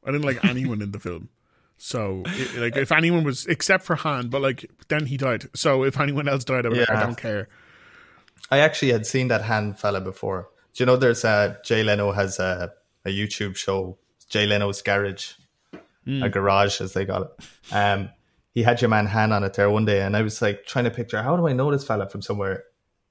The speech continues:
Speaker 2: Is he, is he, does he live in Dublin or something? Where, where do I know this fella from? <laughs> But then I, I clicked eventually, and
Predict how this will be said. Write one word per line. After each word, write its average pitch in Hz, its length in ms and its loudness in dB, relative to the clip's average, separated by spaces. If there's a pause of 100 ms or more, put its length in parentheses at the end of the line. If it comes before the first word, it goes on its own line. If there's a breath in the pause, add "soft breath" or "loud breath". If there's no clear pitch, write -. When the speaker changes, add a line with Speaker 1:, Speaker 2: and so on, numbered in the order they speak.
(320)
Speaker 2:
Is 135 160 -4
he, 143 180 0
is 127 160 -4
he, 131 220 -10
does 147 140 -2
he 147 60 -4
live 160 140 2
in 143 80 2
Dublin 135 360 2
or 107 80 0
something? 107 240 -4
Where, 147 160 0 (180)
where 170 160 2
do 208 60 2
I 208 80 2
know 196 120 4
this 180 140 0
fella 131 180 4
from? 110 220 0
<laughs> 175 800 4 (640 loud breath)
But 127 120 8
then 131 160 6
I, 117 320 6
I - 20 6
clicked - 540 0
eventually, 104 600 0
and 101 320 -2